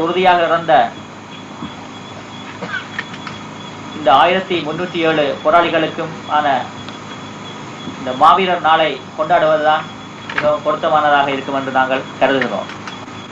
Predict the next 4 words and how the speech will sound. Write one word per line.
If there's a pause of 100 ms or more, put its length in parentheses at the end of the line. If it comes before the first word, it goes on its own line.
(600)
அது
மட்டுமல்ல, (1700)
பிரபாகரனை
பொறுத்தவரையும்